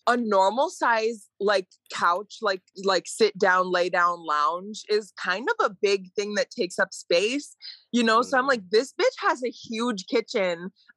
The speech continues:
Speaker 1: enough room to, like, have that in the middle of it." I was always so jealous of that. I've always wanted something like that in my kitchen. And I will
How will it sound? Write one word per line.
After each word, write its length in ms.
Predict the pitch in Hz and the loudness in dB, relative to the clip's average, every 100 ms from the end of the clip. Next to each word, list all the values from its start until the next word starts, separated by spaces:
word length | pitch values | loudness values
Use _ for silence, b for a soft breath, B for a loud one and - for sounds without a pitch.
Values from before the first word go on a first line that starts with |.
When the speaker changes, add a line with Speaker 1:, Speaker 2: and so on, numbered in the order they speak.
| 214 | 0
Speaker 1:
enough 300 | 220 226 185 | 2 2 0
room 320 | 202 214 214 | 0 0 -2
to, 100 | 214 | -4
like, 160 | 190 185 - | -4 -4 -2
have 240 | 175 185 | 0 0
that 220 | 180 180 180 | -2 -4 -4
in 100 | 180 | -6
the 120 | 170 | -6
middle 340 | 151 139 160 | -2 0 2
of 160 | 180 190 | 0 0
it." 220 | 214 214 - 170 | -2 -2 0 0
I 40 | |
was 160 | 196 196 - | 0 -2 -2
always 360 | 160 160 160 | 0 -2 -4
so 160 | - 147 | -4 -4
jealous 340 | 147 127 143 170 | -2 -4 -4 -8
of 80 | 151 | -4
that. 220 | 147 123 | 0 0
I've 120 | 175 - | 0 -2
always 320 | 156 147 147 - | -2 -2 -6 -8
wanted 240 | 107 123 | -10 -10
something 260 | 151 - 135 | -14 -12 -8
like 160 | 151 - | -6 -2
that 160 | 127 | -4
in 80 | 113 | -2
my 140 | 139 131 | -6 -6
kitchen. 580 | - 139 - 143 143 180 b b | -8 -8 -4 -6 -6 -14 b b
And 140 | 214 | 0
I 100 | 220 | 2
will 200 | 220 226 | 4 2